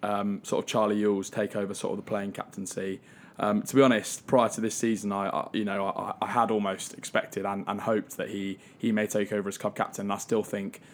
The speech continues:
that he will. Um, but, uh, yeah, I, I think he's a really good captain. He's got a cool head,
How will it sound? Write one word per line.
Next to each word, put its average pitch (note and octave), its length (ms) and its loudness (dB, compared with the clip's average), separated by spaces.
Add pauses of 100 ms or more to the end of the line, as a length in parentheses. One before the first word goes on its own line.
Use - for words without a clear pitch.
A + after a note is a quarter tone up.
(180)
that - 180 2
he A2 120 -2
will. G2 420 2 (300)
Um, A2 200 4
but, G#2 100 6
uh, B2 120 6
yeah, A#2+ 180 8
I, B2 280 6
I - 20 2
think B2+ 160 4
he's G#2+ 140 -4
a A2 40 2
really A2 200 2
good G2+ 160 -2
captain. - 320 -2
He's G2 80 -6
got - 100 -4
a - 40 -4
cool A2+ 320 2
head, G2 360 -2